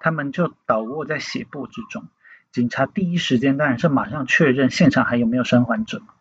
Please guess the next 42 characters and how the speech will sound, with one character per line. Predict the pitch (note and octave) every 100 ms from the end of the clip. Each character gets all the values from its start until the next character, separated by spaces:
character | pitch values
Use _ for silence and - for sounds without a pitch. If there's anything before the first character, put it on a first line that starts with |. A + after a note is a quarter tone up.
| _
不 | B2+
过 | C#3+
很 | C3
可 | B2 A#2
惜 | -
的， | - -
这 | C#3
一 | C3+
堆 | - B2 B2+
呢， | B2 - - _ _ _
全 | - - A#2
部 | C#3
都 | C3
是 | B2+
尸 | B2 - C3
体。 | - - - - - - _
那 | E3+ D3+ C#3 C3+ - _ -
年 | C3+
纪 | C#3 F#3
最 | - G3
大 | C3 F3 C3
的 |
呢， | A#2+ A#2+ A#2+ -
也 | A2+
是 | - D3
一 |
个 | C3+
只 | - -
有 | C3
二 | E3+ C3+
十 | B2
几 | A2+ A#2+
岁 | - B2
的 |
少 | - - B2
女； | - _
那 | C#3+
年 | B2+ A#2+
纪 | D#3+
最 | - - D3
小 | -
的 | -